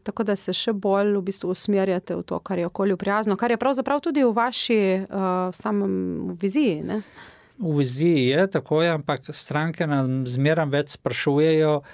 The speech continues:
Speaker 2: da moramo biti, eh, usmerjeni v zeleno, ne, in še največji poudarek imajo pa to tle severnjaki, ne,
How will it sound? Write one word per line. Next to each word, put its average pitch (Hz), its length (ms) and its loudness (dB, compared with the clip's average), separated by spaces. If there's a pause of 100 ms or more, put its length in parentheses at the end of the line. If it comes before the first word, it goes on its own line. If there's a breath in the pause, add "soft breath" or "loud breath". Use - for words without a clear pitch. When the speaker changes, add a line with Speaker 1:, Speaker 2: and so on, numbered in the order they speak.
(320 loud breath)
Speaker 2:
da 147 300 2
moramo 147 440 2
biti, 143 440 0
eh, 127 640 4 (1200 loud breath)
usmerjeni 151 640 2
v 127 120 0
zeleno, 135 640 2 (200)
ne, 131 180 0 (300)
in 135 480 0
še 131 240 0 (160)
največji 160 720 -2
poudarek 143 400 0
imajo 139 180 2
pa 131 140 -2
to 135 160 0
tle 135 420 2
severnjaki, 131 960 0
ne, 127 160 -2